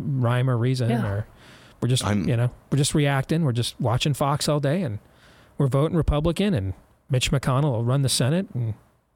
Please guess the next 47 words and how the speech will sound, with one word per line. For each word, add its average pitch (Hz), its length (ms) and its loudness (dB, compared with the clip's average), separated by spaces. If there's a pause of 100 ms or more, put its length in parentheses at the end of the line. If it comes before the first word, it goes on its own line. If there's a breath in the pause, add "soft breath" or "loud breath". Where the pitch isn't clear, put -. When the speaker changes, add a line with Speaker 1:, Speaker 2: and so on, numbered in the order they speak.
(1000 loud breath)
Speaker 1:
Tom 151 260 2
Cotton, 151 320 0
by 151 140 4
the 151 80 2
way, 170 180 2
your 104 200 0
conservative 131 640 2
Arkansas 131 480 2
heroes, 135 360 2
all 120 140 2
for 127 260 0
Mitch 131 260 -2
being 123 220 0
in 127 80 0
the 127 140 -2 (180)
Senate, 139 380 -2
you 123 80 0
know. 139 180 0 (880 loud breath)
Apparently, 143 480 2
Marjorie 143 400 2
Taylor 147 320 2
Greene's 135 320 2
now 139 220 2
Speaker 3:
Yeah. 139 100 0
Speaker 1:
pro-McCarthy, 143 640 2
too, 139 240 0
apparently, 147 440 0
you 139 60 2
know, 135 120 2
Speaker 3:
Yeah. 147 60 2
Speaker 1:
because 143 220 2
I 120 60 0
guess 117 160 2
Trump 143 280 0
is, 104 200 0
so 123 80 0
you 113 100 0
have 120 120 0
to 117 80 -2
follow, 123 420 0
you - 80 0
know, 131 60 0
you 135 60 0
gotta 120 140 0
go 127 160 0
where 107 140 0
the, 113 160 0